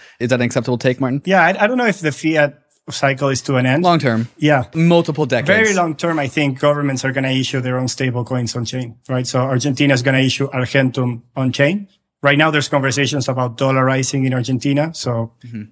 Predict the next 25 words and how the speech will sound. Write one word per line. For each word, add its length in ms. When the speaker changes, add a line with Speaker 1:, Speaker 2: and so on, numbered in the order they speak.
Speaker 2:
taking 320
out 100
the 80
central 360
bank, 280
because 320
we 120
clearly 340
don't 200
know 140
how 180
to 80
handle 340
a 60
currency 520
<laughs> 480
and 240
using 240
the 80
dollar. 400
I 140
think 280
that 180
it's 160
insane. 420